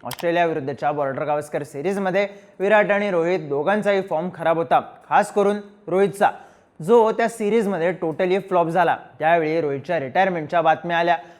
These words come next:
पण रोहितनं सिरीज सुरू असताना त्याला स्पष्टपणे नकार दिला. भारतीय बॅटर्सचा फॉर्म खराब होता म्हणून टीम मॅनेजमेंटनं त्यांना रणजी क्रिकेट खेळायला लावलं.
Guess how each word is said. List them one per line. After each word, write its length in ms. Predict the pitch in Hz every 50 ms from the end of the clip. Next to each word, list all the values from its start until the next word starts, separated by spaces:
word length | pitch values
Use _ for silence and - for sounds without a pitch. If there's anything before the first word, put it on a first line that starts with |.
| _ -
पण 100 | 247 254
रोहितनं 420 | 247 226 220 226 214 220 233 254
सिरीज 320 | 240 240 214 185 185 214 202
सुरू 300 | 208 - 202 196 220 247
असताना 460 | 240 - 220 - 165 147 143 139 160
त्याला 260 | 147 170 160 170 180
स्पष्टपणे 600 | 175 - - 196 - - - 214 165 175 165 175
नकार 340 | 185 180 175 170 175 175 175
दिला. 260 | 170 170 165 160 131 - - - -
भारतीय 460 | 101 104 113 127 151 143 - 185 196
बॅटर्सचा 460 | 180 170 165 131 156 165 160 - 175
फॉर्म 260 | 156 - 170 160 151 139 - -
खराब 200 | 131 165 202 220
होता 280 | 214 - - 202 156 - - - - _ _ -
म्हणून 240 | 214 233 247 240 214
टीम 240 | - - 247 262 247
मॅनेजमेंटनं 680 | 240 226 214 214 214 202 190 196 185 165 147 143 151 170
त्यांना 360 | 156 160 160 165 175 180 175
रणजी 280 | 147 151 165 175 202
क्रिकेट 380 | 196 185 170 139 160 175 151 -
खेळायला 280 | 190 180 165 165 165 165
लावलं. 280 | 160 160 160 160 143